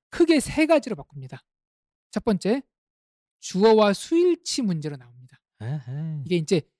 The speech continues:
Speaker 1: 데이면은 해부고 히면은 해지거든요.
Speaker 2: 아, 이거 막 S 뗐다 붙였다 이 짓, 아, 이 짓
Speaker 1: 근데
Speaker 2: 합니다, 선생님들 이거.
Speaker 1: 데이 다음에 해즈 쓰잖아요.
Speaker 2: 네.
Speaker 1: 그러면 애들이 "이걸 왜 몰라?" 하는데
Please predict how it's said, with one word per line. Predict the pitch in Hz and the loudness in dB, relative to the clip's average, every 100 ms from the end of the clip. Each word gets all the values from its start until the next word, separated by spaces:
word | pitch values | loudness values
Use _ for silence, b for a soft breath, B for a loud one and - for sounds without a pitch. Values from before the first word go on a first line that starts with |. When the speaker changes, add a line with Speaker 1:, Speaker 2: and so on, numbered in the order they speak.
| _ _ _ - | _ _ _ -4
Speaker 1:
데이면은 | 156 175 226 226 190 170 180 170 202 - | 2 4 4 2 -2 -4 -8 -10 -12 -2
해부고 | 277 254 170 160 160 127 _ _ _ _ | -2 -2 -2 0 0 -4 _ _ _ _
히면은 | - 311 302 233 214 | -10 -4 -4 -2 -4
해지거든요. | - 311 302 160 139 226 - _ _ - | -4 -2 0 0 0 -4 -6 _ _ -16
Speaker 2:
아, | |
이거 | 92 92 - | -14 -8 -4
막 | 143 95 - | -4 -6 -10
S | 104 - - | -8 -4 -4
뗐다 | - 202 - 190 | -2 -2 -4 -8
붙였다 | - - 143 160 | -6 -6 -4 -4
이 | 101 | -8
짓, | 104 156 - | -6 -8 -8
아, | |
이 | 95 101 | -12 -4
짓 | 202 | 0
Speaker 1:
근데 | 233 185 | 2 4
Speaker 2:
합니다, | 165 131 | 2 -2
선생님들 | 98 131 107 87 | -2 -4 -4 -10
이거. | 85 78 - | -18 -20 -12
Speaker 1:
데이 | - 170 226 | 0 2 2
다음에 | 214 202 190 190 185 - - | 2 0 0 -4 -8 -10 -2
해즈 | 294 320 | 0 0
쓰잖아요. | - 190 139 139 | 0 -4 -2 -4
Speaker 2:
네. | 147 - - _ _ | -6 -8 -16 _ _
Speaker 1:
그러면 | 208 208 185 185 | -4 -4 -4 -6
애들이 | 160 185 135 _ _ - | -6 -6 -8 _ _ -6
"이걸 | 339 | 0
왜 | 196 | 2
몰라?" | 240 220 | 2 0
하는데 | 190 196 180 202 | -2 -4 -4 -4